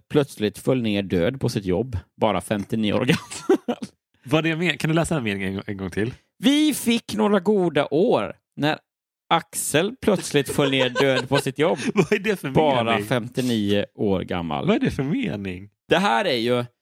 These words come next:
Speaker 1: vi har ju pratat om det någon gång innan. Det var ju någon som skrev också och för-, föreslog eller tipsade om att de här berättelserna nog, nog ofta är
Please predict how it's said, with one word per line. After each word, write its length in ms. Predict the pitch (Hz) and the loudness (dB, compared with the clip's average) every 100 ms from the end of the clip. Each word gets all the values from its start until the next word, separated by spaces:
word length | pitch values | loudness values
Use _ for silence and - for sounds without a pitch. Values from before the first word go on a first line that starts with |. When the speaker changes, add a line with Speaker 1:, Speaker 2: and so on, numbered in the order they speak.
| _ _ - | _ _ 0
Speaker 1:
vi 80 | |
har 80 | 170 | 0
ju 0 | |
pratat 320 | 180 196 185 | 2 -2 -2
om 80 | 190 | -2
det 120 | 175 | 0
någon 140 | 143 135 | 2 2
gång 140 | 127 | 2
innan. 260 | 139 120 127 | 2 0 2
Det 80 | 143 | 2
var 80 | |
ju 40 | 147 | 2
någon 140 | 131 | 0
som 80 | 120 | -2
skrev 300 | - 151 147 | -2 2 2
också 260 | 113 - 110 | 2 0 0
och 200 | 98 104 | 0 0
för-, 520 | 120 104 - 90 110 | 0 0 -2 -6 -2
föreslog 440 | - 117 98 127 | 2 2 2 0
eller 80 | 127 | 0
tipsade 320 | - 143 156 | 0 0 2
om 80 | 147 | 2
att 100 | 120 | 0
de 100 | 131 | 0
här 220 | 127 113 | 2 2
berättelserna 460 | 101 113 104 104 113 | 2 -2 -2 -4 -2
nog, 300 | 107 107 107 | -2 -2 0
nog 180 | 127 131 | 0 0
ofta 280 | 131 - 110 | -2 -2 0
är 280 | 101 98 | 0 -2